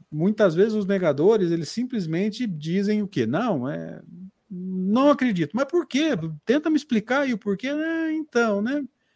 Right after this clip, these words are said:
Enfim, não oferece uma contribuição pro entendimento, né? E às vezes eles, eles se limitam e se contentam simplesmente em falar não, falar não, não concordo, não acredito, et cetera, et cetera, et cetera.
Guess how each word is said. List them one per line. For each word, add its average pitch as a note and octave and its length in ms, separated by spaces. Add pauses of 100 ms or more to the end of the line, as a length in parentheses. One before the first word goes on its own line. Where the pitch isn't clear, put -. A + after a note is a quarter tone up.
(280)
Enfim, G3 340
não G#3 200
oferece A#3+ 640
uma F#3+ 200
contribuição D3+ 880
pro A#2+ 120
entendimento, A2+ 760
né? A3 180 (840)
E C3 500
às C3 140
vezes F#3 200
eles, G#3 300
eles G3 220
se A3 300 (180)
limitam G3 840
e G#3 140
se G#3+ 320
contentam G#3+ 760
simplesmente B3+ 720
em D#4 60
falar D#4 320
não, B3+ 360
falar G3+ 340
não, G3 240
não F#3+ 140
concordo, F3+ 460
não F3 60
acredito, E3 480
et G#3+ 80
cetera, A3 260
et A3 100
cetera, G#3+ 200
et G#3+ 60
cetera. - 200